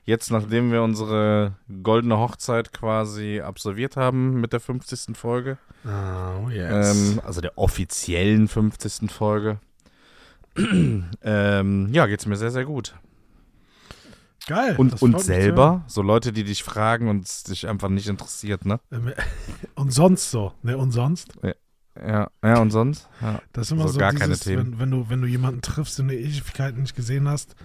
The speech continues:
Speaker 2: und dann so, „Hey, lange nicht gesehen.“ „Hey, ja.“ „Ja, und sonst?“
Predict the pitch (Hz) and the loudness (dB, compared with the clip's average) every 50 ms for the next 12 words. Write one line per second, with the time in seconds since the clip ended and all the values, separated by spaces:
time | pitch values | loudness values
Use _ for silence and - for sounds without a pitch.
0 | - - - - _ - - 117 117 110 135 123 - - 202 220 226 233 240 247 | -20 -20 -20 -20 _ -16 -10 -8 -8 -4 -4 -2 0 2 4 4 6 6 6 6
1 | 233 220 226 226 226 - - - 190 196 233 226 185 156 147 175 208 196 196 190 | 4 4 4 2 0 -2 -4 -4 -2 0 0 2 2 0 0 0 2 2 4 4
2 | 180 175 170 170 - - _ _ _ _ _ _ _ _ _ _ _ _ _ _ | 2 2 0 -2 -6 -10 _ _ _ _ _ _ _ _ _ _ _ _ _ _
3 | - 135 131 127 120 135 170 208 214 - - - | -2 0 0 0 0 0 0 0 -2 -4 -10 -18